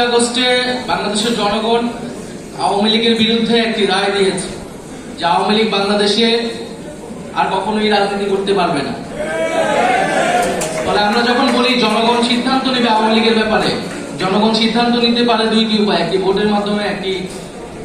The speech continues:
রাজপথে তাদের অবস্থান জানান দিয়ে গণ অভ্যুত্থানের মাধ্যমে।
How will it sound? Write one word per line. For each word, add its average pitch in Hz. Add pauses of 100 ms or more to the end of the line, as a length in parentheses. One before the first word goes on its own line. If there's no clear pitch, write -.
(240)
রাজপথে 233
তাদের 214 (180)
অবস্থান 226 (100)
জানান 208
দিয়ে 196
গণ 190 (100)
অভ্যুত্থানের 240
মাধ্যমে। -